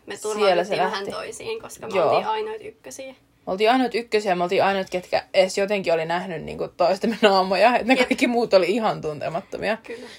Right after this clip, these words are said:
Speaker 2: Ja meidät molemmathan siis vähän niinku tungettiin sinne, koska Jasminista tuli esiin se, että hän on tehnyt tämmöstä ilmaisua.
Speaker 1: Mm.
Speaker 2: Ja musta tuli taas sitten esiin se, että mä olen tämmönen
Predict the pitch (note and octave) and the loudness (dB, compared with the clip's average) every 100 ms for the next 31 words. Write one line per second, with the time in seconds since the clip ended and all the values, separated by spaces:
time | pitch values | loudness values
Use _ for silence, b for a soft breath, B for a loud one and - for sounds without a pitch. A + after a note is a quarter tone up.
0 | - F#3+ F#3+ F#3+ G#3+ A#3 A3+ F3 F3+ - | -6 0 2 2 4 8 8 6 -4 -4
1 | D#3+ - F3+ E3+ E3+ D#3 F3 F3 F#3 D#3+ | -6 -4 -2 -2 -2 -6 -6 -2 -2 -2
2 | C3+ - - - G3+ - G#2+ A3 A3+ B | -6 -10 -14 -12 -10 -10 -4 -4 -4 B
3 | B B - F#3+ - G3+ G3 - G3 E3 | B B -12 -12 -2 0 0 -2 -8 -8
4 | F#3 - - E3 D#3 F3+ F3 E3 - F3+ | -12 -12 -8 -4 -2 -4 -8 -8 -2 2
5 | E3 - - F3+ F3+ D#3+ C3 C#3+ E3+ F#3+ | 2 0 -8 -8 -10 -10 -12 -6 -6 -6
6 | F#3+ - D#3+ E3 G3 F#3 E3+ F#3+ A3+ - | -12 -10 -8 -8 -8 -4 -2 -2 -2 -2
7 | D4 F4 B B C4+ B3 B3 F#3 F#3+ G3 | -2 -4 B B -14 -8 -4 -2 -4 -4
8 | G3 F#3+ F3 E3+ F3+ F#3+ - - D3+ F3+ | -8 -2 -2 2 0 -2 -10 -6 -2 -2
9 | - E3 F#3 F3 F#3 - - C3 - - | -4 -10 0 0 0 -6 -8 -4 -4 -6
10 | G3 F#3+ F#3 G3+ | -8 -8 -8 -8